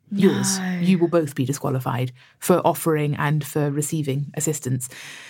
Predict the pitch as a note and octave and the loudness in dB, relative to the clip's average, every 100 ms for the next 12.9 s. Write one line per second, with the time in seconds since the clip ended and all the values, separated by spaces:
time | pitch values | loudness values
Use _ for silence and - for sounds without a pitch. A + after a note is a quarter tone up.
0 | - A3+ G3+ F#4 G4 A4 D#4+ - - D4 | 0 2 6 4 4 0 -2 0 0 2
1 | D4 - - - F#3 F#3+ A#3+ F#4+ C4 - | 0 -2 -6 -4 -2 0 2 2 2 4
2 | G3+ - D4 - B3+ C4 C4 - - - | 2 2 2 4 4 4 2 -2 -4 -8
3 | - - _ _ - C4+ E4+ E4 C#4+ B3 | -16 -20 _ _ 0 4 4 4 4 4
4 | C#4+ C#4 D#3+ D3 C#3+ F#3+ G3+ A3+ G#3+ G#3 | 4 2 2 -2 0 0 2 2 0 0
5 | G3 G3 F#3+ F#3+ F#3+ F#3 E3 D3+ D3+ D3+ | 2 0 2 -2 0 -2 -2 0 -2 -2
6 | D3+ D3+ - B4 F#4+ G4 G4+ A3 A3 F3 | -2 -2 2 2 4 4 4 6 6 6
7 | G#3+ - G3+ G3+ F3+ D#3+ D3 C3+ G3 F#3+ | 2 4 4 4 4 2 2 4 4 4
8 | G3 - C#3 E3+ - - B3+ - D4+ G4 | 4 4 6 6 6 6 6 6 6 6
9 | D#4+ - D4+ - - A4+ A4 F#4 - D4+ | 4 4 4 4 4 4 4 2 2 0
10 | - F3+ E3+ E3+ E3 E3 G3+ F#3+ F3 E3+ | 0 2 4 2 -2 2 4 4 4 4
11 | - E3+ E3 D#3 D#3 E3+ E3+ D3 E3 D3+ | 4 2 4 2 2 0 0 -2 0 0
12 | D3+ D3 D3+ - - D3 D3+ D3+ D3 | 2 0 -2 -4 -2 -2 0 -2 -2